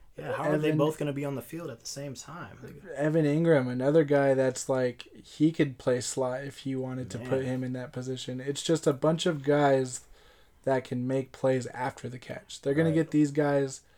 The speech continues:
Speaker 2: Pat Shurmur, he's gonna manufacture these dump offs, these touches, screens, slants, posts, all short <laughs> routes. It's going to be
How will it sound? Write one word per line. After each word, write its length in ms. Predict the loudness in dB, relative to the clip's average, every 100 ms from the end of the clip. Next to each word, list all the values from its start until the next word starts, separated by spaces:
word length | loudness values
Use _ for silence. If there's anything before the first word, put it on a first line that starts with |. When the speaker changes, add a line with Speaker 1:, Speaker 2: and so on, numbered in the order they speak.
| _ _ _ -2
Speaker 2:
Pat 180 | 0
Shurmur, 480 | 0 -2 0 -2 -2
he's 160 | -2 2
gonna 400 | 4 4 2 -4 _ _ _
manufacture 720 | -2 2 2 0 -2 0 0
these 420 | 0 -2 -6 -10 -14 _ _ _
dump 240 | 2 2 2
offs, 300 | 0 -2 -8
these 180 | -10
touches, 640 | -6 0 0 0 -4 -6 -12 _ _ _ _ -8
screens, 800 | -6 2 4 6 6 2 -2 -10 -14
slants, 800 | -10 -4 -2 0 -2 -6 -12 -16 _ _ _ _ _
posts, 560 | 4 6 6 0 -8 -12 _ _ _ _ _ _ _ _
all 220 | 8 8 8
short 380 | 6 10 10 10
<laughs> 120 | 8
routes. 420 | 8 6 -2 -6 -12 -20 -20 -6
It's 140 | -2 0
going 260 | 8 10 10
to 60 |
be 380 | 8 8 8